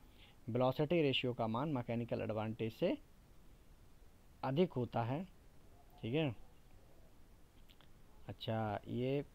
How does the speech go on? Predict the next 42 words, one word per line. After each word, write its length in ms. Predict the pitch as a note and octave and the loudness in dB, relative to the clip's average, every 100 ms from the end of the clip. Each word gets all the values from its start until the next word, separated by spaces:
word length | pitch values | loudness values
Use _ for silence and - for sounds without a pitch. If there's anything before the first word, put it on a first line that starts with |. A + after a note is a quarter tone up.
| - | -12
अच्छा, 220 | - - - | -6 -4 -2
आंसर 260 | C3+ D3 | -2 0
नंबर 280 | C3+ C3+ C3 | 2 2 2
एट, 220 | G2 G#2+ - | 0 -4 -4
ये 100 | B2 C#3+ | -4 -2
question 380 | C#3+ - E3 | -2 -2 -2
नंबर 260 | D#3 D3+ D#3 | -2 -2 -2
जो 140 | E3 - | -4 -2
एट 200 | C3 D3 - | -2 -2 0
था 80 | E3 | 0
उसको 300 | C3+ - D3 | -2 -6 -4
मैंने 220 | C3+ C3+ | -2 -2
यहाँ 140 | B2+ B2 | -2 -2
पर 120 | B2+ | -2
detail 360 | A#2+ A2 A2+ A2+ | -2 -4 -2 -2
में 140 | B2+ | -2
describe 420 | A2+ - - A2+ | -4 -6 -4 -4
किया। 220 | - C3+ C#3 | -4 -4 -2
ये 100 | B2+ | -2
question 360 | A#2 A2+ - | -4 -6 -6
नंबर 280 | G#2+ A2+ D3+ - - - - - - A2 | -4 -2 -4 -6 -18 -20 -20 -20 -10 -4
एट 220 | A#2 B2+ | -2 0
आपका 280 | A#2+ - A2+ | 0 0 -2
जो 180 | A2 A2+ | 0 0
है, 100 | D#3+ - - | -2 -8 -10
ठीक 160 | A#2 C#3+ | -6 -2
है, 120 | D3+ - | -4 -4
इसको 280 | - - A#2 | -8 -2 0
ही 240 | A2+ E3 - - - - - | 2 -2 -6 -16 -20 -16 -4
नीचे 300 | A#2 D3 D3 | 0 0 2
मैंने 240 | B2 A2+ C#3 | 0 0 -2
इसका 260 | - D#3+ | -4 -4
reason 340 | B2 A2 C3 C3 | -2 2 2 2
दिया 220 | A2+ A2 | 2 0
है, 160 | D3+ | -4
अगर 160 | D#3 A#2+ | -6 -2
आप 180 | A2+ A#2+ | -2 -2
समझ 240 | - A#2 | -4 -6
सकते 280 | - G2 - | -4 -8 -8
हैं 80 | B2+ | -6
तो 60 | B2+ | -4
यहाँ 140 | B2 | -6